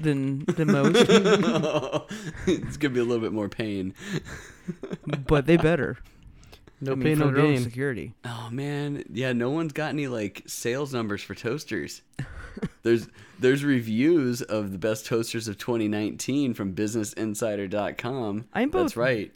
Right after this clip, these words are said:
Speaker 1: I'm both extremely happy and extremely sad that that doesn't exist. Like,
Speaker 2: <laughs>
Speaker 1: I'm so glad that someone was just like, "I'm gonna keep this data," because one day my time will come to shine when I'm called upon to describe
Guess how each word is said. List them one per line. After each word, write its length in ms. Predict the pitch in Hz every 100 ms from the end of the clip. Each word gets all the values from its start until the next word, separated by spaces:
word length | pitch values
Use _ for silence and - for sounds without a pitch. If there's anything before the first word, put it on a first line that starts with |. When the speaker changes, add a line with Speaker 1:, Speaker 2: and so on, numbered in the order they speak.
| _
Speaker 1:
I'm 80 | 202
both 180 | 202 240
extremely 800 | 185 135 - 156 170 208 208 180
happy 440 | 147 147 - 202
and 120 | 165
extremely 420 | 131 - 147 143 131
sad 480 | - 117 110 85 87
that 140 | 113
that 120 | 110
doesn't 280 | 117 117 123
exist. 460 | - 127 98 - - - - - 160
Like, 260 | 151 185 180 180 170
Speaker 2:
<laughs> 260 | - 170 -
Speaker 1:
I'm 140 | 233
so 300 | 233 - 208
glad 220 | 185 185 185
that 180 | 170
someone 320 | - 170 165 165
was 20 | 151
just 240 | 151 135
like, 320 | 147 143 - _ 185
"I'm 100 | 185
gonna 160 | 160
keep 280 | 143 147 131
this 180 | 127 -
data," 380 | 120 98 - 120 123
because 440 | 127 131 127 127
one 200 | 147 143
day 180 | 135 131
my 160 | 127
time 240 | 123 135 123
will 80 | 123
come 180 | 123 120
to 60 |
shine 360 | 117 127 117 117
when 100 | 120
I'm 240 | 120 127
called 380 | 127 - 131 139
upon 420 | - 107 90 104 - - _ _ _ _
to 100 | -
describe 720 | 135 - 151 139 131 101 113